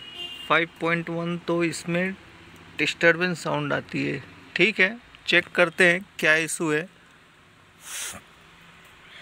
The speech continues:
सबसे पहले जो है हम इसका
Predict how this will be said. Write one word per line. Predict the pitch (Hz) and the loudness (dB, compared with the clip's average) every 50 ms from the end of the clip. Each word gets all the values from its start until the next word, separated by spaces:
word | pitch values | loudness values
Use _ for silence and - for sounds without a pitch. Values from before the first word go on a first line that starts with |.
| - - - _ _ _ _ _ _ _ _ _ _ _ _ _ _ _ _ _ _ _ _ | -20 -20 -20 _ _ _ _ _ _ _ _ _ _ _ _ _ _ _ _ _ _ _ _
सबसे | - - 165 151 - - 202 202 | -4 -4 -4 -4 -2 -2 -2 -2
पहले | 190 - 202 196 202 202 208 202 | -2 0 0 0 2 2 2 2
जो | 185 196 196 | 2 4 4
है | 202 208 208 | 6 6 6
हम | 190 196 202 196 196 | 6 4 2 0 -4
इसका | 180 - - - 196 196 190 190 190 185 185 185 - | -4 -4 0 0 2 4 4 4 2 2 0 0 -4